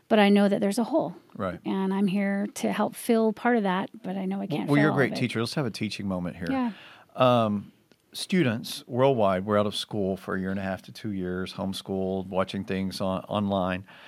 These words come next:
Speaker 2: Um, so they communicated with their phones,
Speaker 1: Yes.
Speaker 2: basically. Now they're back in school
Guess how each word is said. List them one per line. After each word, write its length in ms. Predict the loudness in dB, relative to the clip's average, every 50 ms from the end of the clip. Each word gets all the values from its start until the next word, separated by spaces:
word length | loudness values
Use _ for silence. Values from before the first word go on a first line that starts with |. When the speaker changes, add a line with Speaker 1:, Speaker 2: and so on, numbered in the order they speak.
| -20 -20 -20 -20 -20 -18
Speaker 2:
Um, 520 | -10 -4 -2 0 2 2 2 0 -2 -6 -10 -10
so 180 | -6 -2 0
they 100 | 0 0
communicated 600 | -2 -2 -2 0 0 0 0 0 0 -2 0 0
with 140 | 0 -2 -2
their 100 | -4 -4
phones, 480 | -4 -6 -6 -6 -8 -10 -10 -12 -12 -10
Speaker 1:
Yes. 220 | -10 -12 -12 -10 -8
Speaker 2:
basically. 520 | -6 -6 -6 -8 -10 -12 -12 -12 -12 -10 -6
Now 200 | -2 0 0 2
they're 140 | 2 2 2
back 300 | 2 2 0 0 -2 -6
in 100 | -8 -8
school 560 | -8 -10 -8 -6 -2 -2 0 0 -2 -4 -8